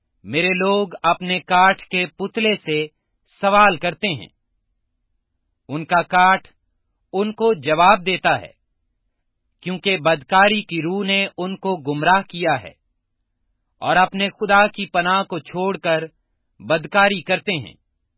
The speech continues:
पहाड़ों की चोटियों पर वो कुर्बानियां गुजरानते हैं और टीलों पर और बलोतो चनारो बितम के नीचे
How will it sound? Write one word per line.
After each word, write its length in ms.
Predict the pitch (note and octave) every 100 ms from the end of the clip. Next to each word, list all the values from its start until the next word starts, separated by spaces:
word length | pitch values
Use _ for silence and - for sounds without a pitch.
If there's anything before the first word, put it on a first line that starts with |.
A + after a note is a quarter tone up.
| _ _ _ _ _ _ _ _
पहाड़ों 480 | D3+ D#3+ F#3 G3+ G3+
की 180 | - D#3+
चोटियों 520 | - F#3+ G3 G3 F#3+
पर 320 | F3+ F3 E3+ _ _ _ _ _ _
वो 300 | B2 E3+ G3+
कुर्बानियां 800 | F#3 F#3+ E3+ F3 G3+ G#3 G#3 F3+
गुजरानते 600 | D3+ C3 D#3+ F#3 G3 F#3
हैं 360 | E3 D#3+ D#3+ D#3 _ _ _ _ _ _
और 220 | B2 E3+
टीलों 460 | D#3+ - F#3+ G#3 G#3
पर 360 | D#3 E3+ E3+ E3 _ _ _ _ -
और 280 | C3+ F3 D3
बलोतो 600 | D#3+ F#3 G#3 G3+ G3+ G3+
चनारो 840 | - F3 D#3+ F3 F#3+ F#3 F3+ F3 _ _ _ _ _ -
बितम 460 | A2+ F3+ A3+ A3
के 240 | G3+ G3+ F#3
नीचे 580 | D3+ F#3 - A#2 -